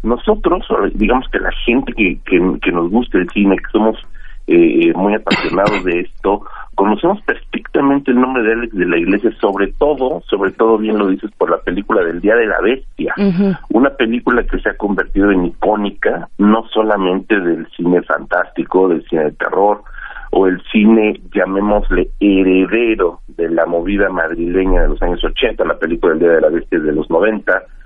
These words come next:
Speaker 1: pero que recopila, reúne todo este espíritu de una generación joven, de una generación nueva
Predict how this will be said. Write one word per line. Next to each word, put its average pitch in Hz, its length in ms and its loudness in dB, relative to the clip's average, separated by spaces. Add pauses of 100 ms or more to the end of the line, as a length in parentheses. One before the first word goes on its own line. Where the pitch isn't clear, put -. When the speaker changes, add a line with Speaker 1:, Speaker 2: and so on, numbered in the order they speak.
(240)
Speaker 1:
pero 104 440 2
que 104 160 -2
recopila, 104 720 0
reúne 107 600 -2
todo 117 260 2
este 107 220 -4
espíritu 104 680 -2
de 98 80 0
una 104 200 0
generación 90 720 0
joven, 98 460 0
de 98 60 0
una 98 140 -2
generación 87 640 0
nueva 90 500 2